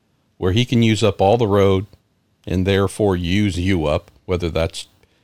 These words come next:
you just flying off the racing surface and losing some time,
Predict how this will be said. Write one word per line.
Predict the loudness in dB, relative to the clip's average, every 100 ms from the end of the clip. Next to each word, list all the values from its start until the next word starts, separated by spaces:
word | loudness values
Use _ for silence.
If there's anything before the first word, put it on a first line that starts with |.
| _ -6
you | -4
just | -4 -6
flying | -8 -4 -2 0 -2
off | -4 -4
the |
racing | -4 -4 -4 -8
surface | -2 0 0 0 0 -2
and | -4
losing | -2 -2 -2
some | -6 -10
time, | -2 0 2 0 -2